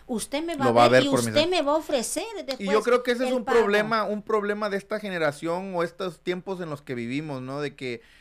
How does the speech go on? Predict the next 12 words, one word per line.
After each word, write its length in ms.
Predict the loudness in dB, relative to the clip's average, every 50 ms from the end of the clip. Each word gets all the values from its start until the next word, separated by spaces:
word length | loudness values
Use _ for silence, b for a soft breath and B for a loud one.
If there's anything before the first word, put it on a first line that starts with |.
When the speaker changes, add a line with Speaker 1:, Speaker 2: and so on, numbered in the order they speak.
| b b b _
Speaker 2:
muchos 600 | -10 -8 -6 -6 -4 -2 -2 -2 -2 -4 -6 -6
empleados, 800 | -6 -4 -4 -6 -4 -2 0 2 4 4 4 2 2 0 -2 -2 -4
muchas 300 | -6 -6 -6 -8 -8 -6
personas 400 | -8 -8 -6 -6 -8 -8 -8 -10
que 140 | -8 -6
llegan 320 | -4 -2 -2 -4 -4 -6 -10
buscando 380 | -12 -8 -6 -6 -6 -6 -8
trabajo 480 | -8 -6 -4 -2 -2 -4 -4 -6 -8 -8
o 280 | -6 -6 -6 -6 -6 -8
que 160 | -12 -12 -10
quieren 400 | -6 -4 -2 -2 -2 -2 -4 -4
trabajo, 560 | -4 -2 0 0 0 -2 -4 -6 -10 -10